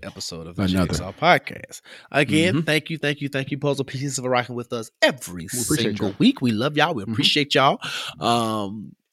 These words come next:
Speaker 1: we told y'all before that, you know, we got an event coming up. We got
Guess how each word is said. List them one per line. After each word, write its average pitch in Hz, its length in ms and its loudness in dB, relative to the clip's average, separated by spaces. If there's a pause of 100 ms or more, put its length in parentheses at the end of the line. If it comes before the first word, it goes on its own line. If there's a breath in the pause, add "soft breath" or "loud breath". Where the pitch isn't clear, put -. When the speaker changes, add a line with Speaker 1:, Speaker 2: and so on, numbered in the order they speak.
(120)
Speaker 1:
we 135 260 2
told 143 340 6
y'all 123 180 4
before 147 640 4
that, 117 400 2
you 117 80 -8
know, 117 80 -6
we 110 100 -6
got 107 120 -2
an 107 80 -2
event 131 300 0
coming 139 260 0
up. 139 160 0
We 113 140 -6
got 87 300 -8